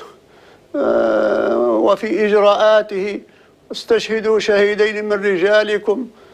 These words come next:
ويقول تبارك وتعالى: "فإن لم يكونا رجلين فرجل وامرأتان".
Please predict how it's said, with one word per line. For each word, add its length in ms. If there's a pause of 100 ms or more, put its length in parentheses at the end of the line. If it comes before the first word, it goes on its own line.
(320)
ويقول 440
تبارك 420
وتعالى: 640 (540)
"فإن 240
لم 180
يكونا 460
رجلين 680
فرجل 420
وامرأتان". 880